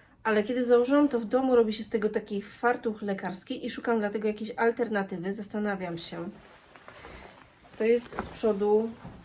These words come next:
takie proste. Bluzka zwykła. Podoba mi się tył, ponieważ on jest wiązany, a w dolnej części też jest zapinany na guziczek, na taką.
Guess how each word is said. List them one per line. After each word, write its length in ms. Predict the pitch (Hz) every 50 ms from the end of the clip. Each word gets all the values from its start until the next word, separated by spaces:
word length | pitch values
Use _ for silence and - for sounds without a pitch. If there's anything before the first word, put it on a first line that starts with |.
| - - -
takie 380 | 214 - 220 208 208 202 - - -
proste. 480 | - 190 170 170 - - - 180 208 214 208 - - - - - - - - - - - - - - - - - - - - - - -
Bluzka 440 | 302 294 330 339 311 - - 220 226
zwykła. 480 | 214 202 208 208 202 - 185 185 202 233 - - - - - - - - _ _ _ - - 156 160 - - - - - 151
Podoba 260 | 214 226 233 254 240
mi 100 | 240 226
się 120 | - 226
tył, 360 | 220 - - 196 196 196 196 - - - - - - - - -
ponieważ 260 | 220 202 202 196 202
on 200 | 202 - 214 202
jest 180 | 196 196 190 - - - -
wiązany, 720 | 208 190 196 214 233 262 269 226 202 185 185 196 226 262 311 311 - - - - - - - - - - - - - - - _ _ _ - - -
a 60 | 202
w 100 | 190 185
dolnej 340 | 214 233 262 277 269 247 247
części 400 | - 254 254 277 269 - 277 -
też 180 | 262 254 240
jest 180 | 247 240 220 214
zapinany 640 | 220 214 - 226 208 214 220 233 240 240 240 240 240 - - _ -
na 100 | 233 220
guziczek, 520 | 214 202 214 196 185 180 - - 226 247 247 - - - _ _ _ _ _ _ _ _ _ _ _ -
na 80 | 190 190
taką. 380 | 190 196 196 - 196 202 202